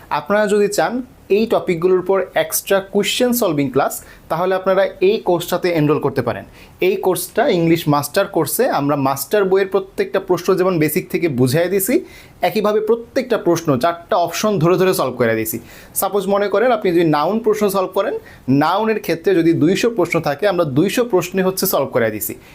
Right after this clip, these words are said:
এরকম মাস্টার বইয়ের প্রত্যেকটা গ্রামার এবং ভোকাবুলারি যদি কোশ্চেন সলভিং ক্লাস চান, তাহলে এই বেসিক ক্লাসগুলোর পর আপনারা চাইলে এই কোর্সটায় এনরোল করতে পারেন।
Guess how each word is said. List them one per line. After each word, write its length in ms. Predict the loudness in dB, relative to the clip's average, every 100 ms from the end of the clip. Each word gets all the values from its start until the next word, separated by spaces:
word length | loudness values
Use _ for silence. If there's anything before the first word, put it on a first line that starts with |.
| -2
এরকম 280 | 0 2 0
মাস্টার 400 | -2 -2 0 2
বইয়ের 220 | 2 2
প্রত্যেকটা 380 | 0 0 -2 -2
গ্রামার 480 | -2 -2 0 -2 -2 -4
এবং 260 | -2 -2
ভোকাবুলারি 560 | -2 -2 0 2 2 2
যদি 220 | 2 0
কোশ্চেন 300 | 0 -2 -2
সলভিং 320 | 0 0 0
ক্লাস 260 | 0 -2 0
চান, 120 | -4 -4 -14 -8
তাহলে 160 | -4 0
এই 340 | 2 2 0 0
বেসিক 380 | 0 0 -4 0
ক্লাসগুলোর 460 | 0 0 0 0
পর 200 | 0 -2
আপনারা 300 | -2 -2 -2
চাইলে 360 | 0 0 0 -4 -10 -10 -2
এই 160 | 0
কোর্সটায় 400 | 2 -2 0 0
এনরোল 260 | 2 0 0
করতে 240 | -2 -2
পারেন। 200 | -4 -6